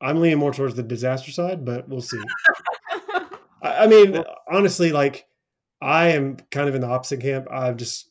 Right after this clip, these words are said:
Speaker 1: not, I think the only match I would have been excited about on this, uh, card just happened Friday on SmackDown, which is Matt Riddle and A J Styles.
Speaker 3: Yeah.
Speaker 1: Like, I was, I was looking forward to seeing them, and, like, <sighs> I don't know, everything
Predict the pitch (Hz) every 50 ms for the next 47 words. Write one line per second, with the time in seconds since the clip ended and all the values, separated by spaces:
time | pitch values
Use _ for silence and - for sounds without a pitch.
0 | _ - - 139 131 131 139 143 147 - 143 135 180 196 190 190 175 175 156 156
1 | 151 156 151 - - - 135 135 135 127 123 123 123 131 139 139 135 143 139 131
2 | - 139 139 139 135 135 135 139 143 135 135 135 135 135 123 - - - - -
3 | _ _ _ _ _ _ _ - 131 123 120 113 - - 139 139 143 135 139 135
4 | 131 127 - _ _ _ _ _ _ - 143 127 139 139 139 135 139 139 135 131
5 | 127 123 - - - 135 131 131 127 127 123 117 - 131 123 120 - 120 117 113
6 | 113 123 127 _ _ _ _ - 135 120 117 120 117 131 131 123 127 131 131 127
7 | 123 123 120 123 117 - - 117 113 117 117 117 - - - _ _ _ _ _
8 | _ _ _ _ - 120 127 - - _ _ _ _ _ - 135 131 135 131 131
9 | 131 - 123 123 120 113 135 139 143 143 123 143 143 139 135 131 135 139 135 131
10 | - 151 151 151 170 170 170 170 170 - - 131 123 123 123 123 123 120 - -
11 | _ _ _ _ _ _ _ _ _ _ _ _ _ _ _ _ _ _ - -
12 | - 147 135 - - - - 127 - - - - - 127 139 151 185 202 175 -
13 | 143 147 156 165 170 175 165 156 156 156 - -